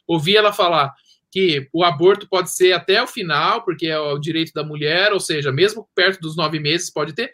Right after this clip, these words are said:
é tão absurdo isso, como para quem defende a política internacional correta, ouvir Biden e Kamala falando que eles têm que ser aliados à China e que serão aliados uns dos outros, né? Eu vi muita gente, eu vi alguns analistas,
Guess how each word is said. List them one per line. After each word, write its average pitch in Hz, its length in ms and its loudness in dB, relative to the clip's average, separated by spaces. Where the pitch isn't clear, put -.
é 180 80 0
tão 269 180 -2
absurdo 247 680 0
isso, 262 320 -4
como 254 240 0
para 233 160 0
quem 208 220 0
defende 190 340 2
a - 80 0
política 165 420 -4
internacional 147 840 -2
correta, 202 560 2
ouvir 214 640 0
Biden 190 460 2
e 190 40 0
Kamala 208 500 0
falando 311 400 -2
que 294 80 -8
eles 285 160 -8
têm 269 120 -8
que - 60 -10
ser - 160 -6
aliados 202 420 -2
à 180 80 2
China 214 420 -4
e - 60 -10
que - 60 -8
serão 226 280 2
aliados 208 400 2
uns 214 160 -6
dos 202 160 -10
outros, 135 380 2
né? 156 240 0
Eu 175 100 4
vi 190 140 2
muita 285 280 2
gente, 175 640 0
eu 160 140 0
vi 202 100 2
alguns 233 280 -2
analistas, 196 920 0